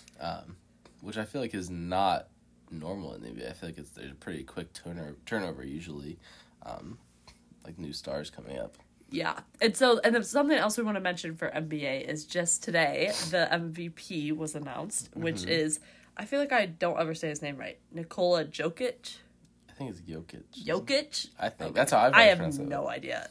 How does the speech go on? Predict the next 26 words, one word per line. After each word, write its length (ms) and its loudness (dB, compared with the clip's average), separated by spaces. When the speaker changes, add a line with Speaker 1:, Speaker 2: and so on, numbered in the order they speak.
Speaker 2:
That's 240 4
bad 220 -2
on 140 -4
my 160 -8
part. 260 -10
I'm 160 -10
sorry. 340 0
<laughs> 640 4
I 100 8
think 160 4
it 80 0
is 160 0
Jokic, 380 2
actually, 600 -4
Speaker 1:
Yeah. 160 -10
Speaker 2:
now 80 -4
that 100 -4
you 60 -2
said 240 2
that. 340 4
Anyway, 320 4
so 220 8
he's 280 0
the 120 0
first 460 2
center 680 0